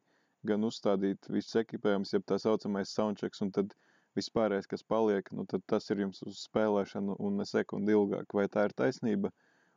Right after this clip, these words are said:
Un Maks atbild, ka nē, šogad gan, e, viss bija drusku foršāk un pārdomātāk tādā ziņā, ka, e, grupai tika dotas trīsdesmit minūtes uz šo te soundchecku un trīsdesmit minūtes uz uzstāšanos, bet, piemēram,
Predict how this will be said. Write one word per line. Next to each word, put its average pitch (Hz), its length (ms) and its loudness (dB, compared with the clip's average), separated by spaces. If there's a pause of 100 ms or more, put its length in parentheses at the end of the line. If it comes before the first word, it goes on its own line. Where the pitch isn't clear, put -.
Un 113 120 2
Maks 113 260 0
atbild, 104 440 4
ka 101 180 2 (120)
nē, 113 280 2
šogad 101 440 0
gan, 101 280 2 (500)
e, 101 140 0 (180)
viss 110 300 2
bija 101 320 2
drusku 107 480 2 (240)
foršāk 110 560 0
un 98 80 -4
pārdomātāk 101 800 0
tādā 101 240 2
ziņā, 101 380 -2
ka, 101 180 0
e, - 580 -10
grupai 107 380 2 (200)
tika 104 280 -2
dotas 104 480 2 (320)
trīsdesmit 110 540 2
minūtes 101 540 -2
uz - 200 -10
šo 107 180 2
te - 140 -10
soundchecku 117 600 -2 (420)
un 98 100 -6
trīsdesmit 104 540 0
minūtes 104 460 -2
uz - 100 -8
uzstāšanos, 98 800 -4
bet, 101 260 2
piemēram, 101 460 0